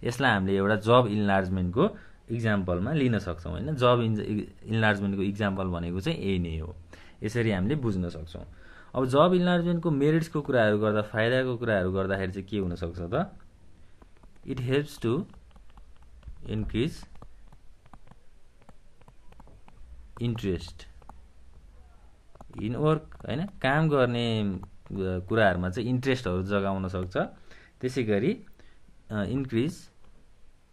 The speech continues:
इफिसियन्सी अफ वर्कर्स, होइन,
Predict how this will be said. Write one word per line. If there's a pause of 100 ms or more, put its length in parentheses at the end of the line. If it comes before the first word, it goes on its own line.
(1500)
इफिसियन्सी
अफ (2000)
वर्कर्स,
होइन,